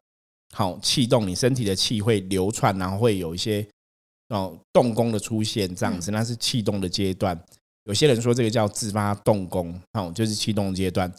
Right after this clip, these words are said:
Speaker 2: 不是像气功这样子吗？
Speaker 1: 没有错，可是那个气是从你内心深处萌生出来的一股能量。那经过气动的阶段之后，你才会去进入到灵动的阶段。以前很多朋友都会问我说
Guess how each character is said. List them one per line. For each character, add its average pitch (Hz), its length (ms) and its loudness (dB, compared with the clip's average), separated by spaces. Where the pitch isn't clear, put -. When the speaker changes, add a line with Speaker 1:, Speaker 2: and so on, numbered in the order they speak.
Speaker 2:
不 240 80 -6
是 240 40 -4
像 233 220 -10
气 202 240 -10
功 180 220 -6
这 180 80 -8
样 165 120 -8
子 - 140 -14
吗？ - 200 -16
Speaker 1:
没 120 100 2
有 110 80 6
错， 107 200 2
可 87 120 -4
是 139 80 4
那 180 60 4
个 156 80 4
气 135 200 2
是 123 100 -2
从 107 320 2
你 101 100 -2
内 139 180 4
心 123 180 4
深 120 160 4
处 113 260 2
萌 117 200 0
生 123 220 4
出 123 160 2
来 104 100 6
的 101 100 2
一 104 60 2
股 101 200 -2
能 85 200 -4
量。 95 240 2
那 185 160 2
经 190 260 2
过 190 140 8
气 175 260 0
动 160 140 6
的 123 100 6
阶 127 160 4
段 120 160 6
之 131 80 4
后， 123 60 8
你 101 80 0
才 98 200 0
会 107 100 2
去 113 260 -4
进 117 220 0
入 110 120 2
到 110 300 2
灵 107 240 0
动 139 220 2
的 95 80 0
阶 95 240 -2
段。 92 260 0
以 139 60 -2
前 147 120 8
很 147 80 6
多 190 80 8
朋 175 120 4
友 131 60 6
都 117 80 8
会 123 60 8
问 127 220 6
我 92 60 0
说 123 280 0